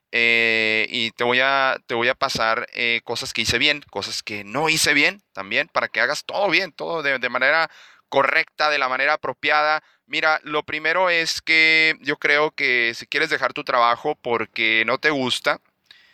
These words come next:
eh, sinceramente, eh, lo que sea que vayas a hacer allá afuera, pues tampoco te va a gustar. Porque si no encuentras la manera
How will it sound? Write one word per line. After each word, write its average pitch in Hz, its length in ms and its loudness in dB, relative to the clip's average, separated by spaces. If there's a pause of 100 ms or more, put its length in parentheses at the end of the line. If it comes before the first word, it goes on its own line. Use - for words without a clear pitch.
(280)
eh, 113 760 2 (140)
sinceramente, 143 960 -2 (140)
eh, 107 240 -4
lo 107 100 -2
que 107 140 -4
sea 135 180 0
que 131 120 -4
vayas 123 220 2
a - 40 -8
hacer 110 120 -8
allá 117 180 -2
afuera, 117 360 -4 (220)
pues 113 160 -12
tampoco 127 260 -2
te 135 80 -2
va 127 80 4
a 123 40 4
gustar. 139 380 -4 (720)
Porque - 220 -2
si 147 100 -2
no 175 80 0
encuentras 196 400 0
la 196 100 4
manera 151 380 2